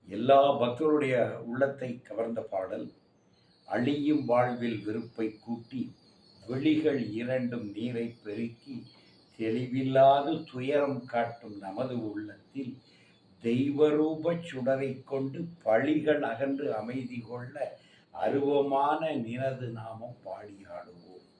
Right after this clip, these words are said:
இது ஒரு பக்தனுடைய மனநிலை. எப்படிப்பட்ட வாழ்க்கையில் இருந்து யோகியை அடைந்ததனால் எந்த நிலைக்கு நாங்கள் மாறிச் செல்கிறோம் என்பதை இந்த முதல், அஹ், பகுதியிலே மிக அழகாக கவிஞர் பார்த்தசாரதி அவர்கள் வெளிப்படுத்துகின்றார்.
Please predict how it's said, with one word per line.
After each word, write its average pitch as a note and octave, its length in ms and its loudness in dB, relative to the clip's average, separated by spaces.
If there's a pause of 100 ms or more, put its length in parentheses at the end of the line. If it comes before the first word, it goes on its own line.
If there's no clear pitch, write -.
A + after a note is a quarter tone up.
(340)
இது E3+ 160 0
ஒரு A#2+ 320 -2
பக்தனுடைய C#3 720 2
மனநிலை. A2+ 680 -4 (680)
எப்படிப்பட்ட D#3+ 680 0
வாழ்க்கையில் C3 580 2
இருந்து A#2+ 360 -4 (380)
யோகியை C3+ 480 4
அடைந்ததனால் A2 800 -2
எந்த C#3 340 -2
நிலைக்கு C#3 440 -2
நாங்கள் A#2+ 320 -4 (280)
மாறிச் C3 380 2
செல்கிறோம் A#2+ 540 -4
என்பதை A2 380 -8 (380)
இந்த G#2 180 -4
முதல், C3+ 540 0 (320)
அஹ், G#2 240 -4
பகுதியிலே B2 580 0
மிக A2 160 -4
அழகாக B2 460 2
கவிஞர் G#2+ 420 -8
பார்த்தசாரதி A2+ 560 -4
அவர்கள் G2 260 -12
வெளிப்படுத்துகின்றார். G2+ 880 -12